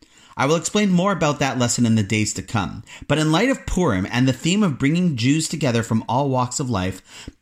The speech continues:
I was thinking it would be a great idea if we could have a little get together in person. We can make a little Purim L'chaim, eat some Hamantash, and share a few powerful insights about Purim together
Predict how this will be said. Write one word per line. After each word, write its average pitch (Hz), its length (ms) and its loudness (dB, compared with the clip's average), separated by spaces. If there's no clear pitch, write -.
I 233 100 0
was 311 180 -2
thinking 180 360 0
it 196 100 -4
would 208 120 -2
be 214 120 -2
a 196 60 0
great 180 280 0
idea 135 380 0
if 120 100 -2
we 156 60 -2
could 156 160 -2
have 165 160 0
a - 20 0
little 190 300 -2
get 214 160 0
together 190 340 0
in 151 200 -2
person. - 580 -4
We 147 80 4
can 160 140 2
make 165 160 2
a 160 40 2
little 156 220 4
Purim 196 280 0
L'chaim, 123 680 2
eat 143 160 0
some 180 100 0
Hamantash, 139 520 2
and 135 140 2
share 147 280 0
a 135 40 2
few 170 340 -2
powerful 156 600 -4
insights 123 460 0
about 123 260 -4
Purim 117 320 -2
together 95 600 -4